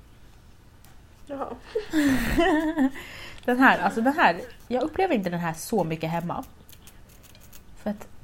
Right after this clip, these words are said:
Speaker 2: alltså, i Sverige. För där vill in-, folk
Speaker 1: Mm.
Speaker 2: vill inte vara nära varandra. Men här vill inte människor flytta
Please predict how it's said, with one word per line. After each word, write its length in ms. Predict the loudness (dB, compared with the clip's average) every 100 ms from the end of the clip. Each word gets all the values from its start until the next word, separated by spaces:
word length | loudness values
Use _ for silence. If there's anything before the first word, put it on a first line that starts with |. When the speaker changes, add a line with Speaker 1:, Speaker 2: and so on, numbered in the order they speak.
| -4
Speaker 2:
alltså, 180 | -2 -2
i 40 |
Sverige. 320 | -4 -6 -6 -10 -16 -20 -10
För 80 | -4
där 140 | -2
vill 120 | 0
in-, 220 | 0 -2 -8 -8
folk 180 | 0 2
Speaker 1:
Mm. 120 | 2
Speaker 2:
vill 100 | 0
inte 120 | -2
vara 80 | -2
nära 300 | -2 -2 -2
varandra. 300 | -4 -6 -12 -6
Men 200 | -4 -2 -2
här 340 | -2 -4 -10 -16 -20 -20 -20 -20 -20 -20 -20 -20 -20 -18 -2
vill 200 | -2 0
inte 220 | -2 0
människor 420 | 2 2 0 -4
flytta 540 | -6 -4 -4 -4 -8